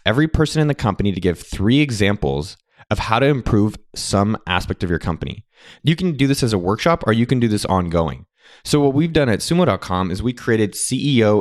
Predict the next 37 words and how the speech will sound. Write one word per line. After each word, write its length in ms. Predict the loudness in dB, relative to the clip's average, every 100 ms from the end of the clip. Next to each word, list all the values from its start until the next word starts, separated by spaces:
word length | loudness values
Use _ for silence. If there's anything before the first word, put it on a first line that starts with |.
| 2
Anytime. 540 | 0 0 -2 -6 -10 -16 _ -20 -20 -12 -4
Have 140 | -2
you 60 | -2
ever 140 | -2
been 140 | -2 0
in 100 | -2
a 60 |
company 440 | -2 -2 -2 -2 -4
and 80 | -4
you're 100 | 0
like, 260 | -2 -2 -14 _ _
"God, 320 | -4 -2 -2 -4
the 40 |
C 200 | 0 2
E 40 |
O 60 | 2
sucks. 400 | 0 0 0 0
I 80 | -2
could 140 | 0
run 100 | 2
this 140 | 0 0
better." 440 | 0 0 -2 -8 _ _ _ _ _ _ -4
Yeah, 200 | -2 0
and 140 | 0
I 100 | 0
know 260 | 2 2 2
you 120 | 2
have 220 | 0 0
up 120 | -2
in 60 | 0
your 100 | 0
earlobes. 300 | 2 0 0
You're 80 | -2
like, 160 | -2
"Yeah, 140 | -6 -6
that's 240 | -8 -8
me." 260 | -8 -8